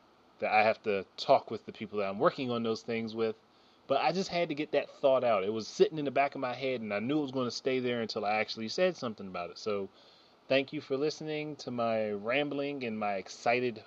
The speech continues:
tone, I guess. Especially after the last video that I just uploaded. Uh, yeah, I can.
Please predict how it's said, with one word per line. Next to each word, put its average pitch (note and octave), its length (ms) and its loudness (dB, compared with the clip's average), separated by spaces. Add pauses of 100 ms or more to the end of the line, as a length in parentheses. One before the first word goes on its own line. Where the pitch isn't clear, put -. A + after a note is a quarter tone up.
tone, C3 420 -4
I B2+ 120 -4
guess. C3+ 420 -6 (420)
Especially A#2 600 -2
after G#2+ 680 -2 (140)
the F2+ 80 -12
last G#2+ 320 2
video A2 340 0
that G#2 120 2
I G2+ 140 0 (240)
just G#2+ 360 -2
uploaded. A2 640 -4 (240)
Uh, G#2+ 360 -14 (140)
yeah, A#2 260 -2
I A2+ 80 2
can. G#2+ 320 -10